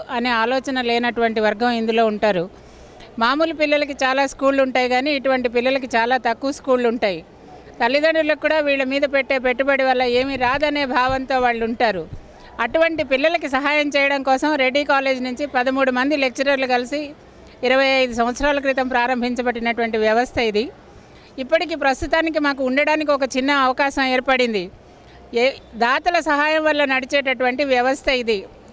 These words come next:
దానంతట అది ఏదైనా సంపాదించుకోగలిగితే ముందు కాలాన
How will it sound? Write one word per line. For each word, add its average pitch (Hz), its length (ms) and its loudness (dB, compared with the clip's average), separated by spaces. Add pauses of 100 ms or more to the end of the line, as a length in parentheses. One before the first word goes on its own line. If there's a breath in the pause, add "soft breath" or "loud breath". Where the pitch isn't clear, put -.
(120)
దానంతట 285 540 2
అది 294 140 2
ఏదైనా 311 260 0 (100)
సంపాదించుకోగలిగితే 294 1000 0 (100)
ముందు 285 220 2
కాలాన 294 340 2